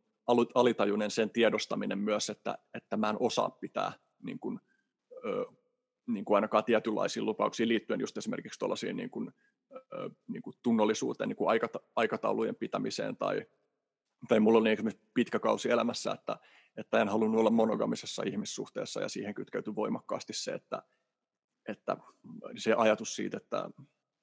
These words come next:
mä haluan pitää niinku mahdollisuudet avoinna sen suhteen, että ken-, kenen kanssa jakaa jotain intiimikokemuksia tai tällä. Ja sitten niinku jossain vaiheessa alkoi huomaamaan, tai en mä tiedä, oliko se niin, että mä niinku jäsensin sen itselleni tällä tavalla, mutta niinku,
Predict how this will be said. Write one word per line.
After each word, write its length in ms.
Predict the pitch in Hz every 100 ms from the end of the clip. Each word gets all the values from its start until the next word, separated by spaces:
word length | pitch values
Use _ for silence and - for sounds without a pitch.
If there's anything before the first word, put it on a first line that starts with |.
| -
mä 100 | 107
haluan 220 | 110 104
pitää 260 | 107 104 104
niinku 280 | 117 110
mahdollisuudet 640 | 110 113 110 110 - 107 107
avoinna 460 | 117 110 110 113 110 - _ _
sen 200 | - 107
suhteen, 340 | - - 110
että 120 | 107 -
ken-, 220 | 101 113 -
kenen 260 | 101 113
kanssa 280 | - 110 104 -
jakaa 260 | 104 101
jotain 280 | 107 - -
intiimikokemuksia 880 | - - - - - - - - -
tai 200 | - - _ _ _ _ -
tällä. 260 | 104 107
Ja 80 | 107
sitten 340 | 120 - 110
niinku 380 | 110 113 113 113 - _ _ _
jossain 280 | 135 131 131
vaiheessa 240 | 120 113 123
alkoi 180 | 120
huomaamaan, 600 | 123 120 117 113 117 113 - _ _ _ _ _ _ _ _
tai 180 | 127 127
en 60 |
mä 60 | 127
tiedä, 240 | 135 123
oliko 220 | 123 123 -
se 80 |
niin, 160 | 123 120
että 120 | 110
mä 40 | 110
niinku 300 | 104 107 101 _ _ _ _ - - - - -
jäsensin 440 | 123 123 120 107
sen 180 | - 104
itselleni 360 | 101 104 104 104
tällä 260 | 110 110
tavalla, 360 | 117 107 101 98
mutta 260 | 107 -
niinku, 300 | 101 104 -